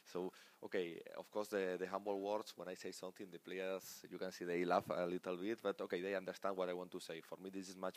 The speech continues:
more important to try to say it in Slovak, although they think, okay, it's not well said, but they understand what I mean. Uh, I would like to speak much more, and even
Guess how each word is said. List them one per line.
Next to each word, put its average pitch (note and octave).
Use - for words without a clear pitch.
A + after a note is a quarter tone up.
more F#2
important F#2
to F2
try G2
to F#2+
say F#2+
it F#2
in F2
Slovak, G#2
although F2+
they F#2
think, F#2
okay, F2
it's F#2
not F#2
well F2+
said, A2+
but F#2+
they G#2
understand F#2
what F2
I E2+
mean. E2
Uh, G2
I G2
would G2+
like A2
to A2
speak -
much G2
more, E2+
and E2
even G2+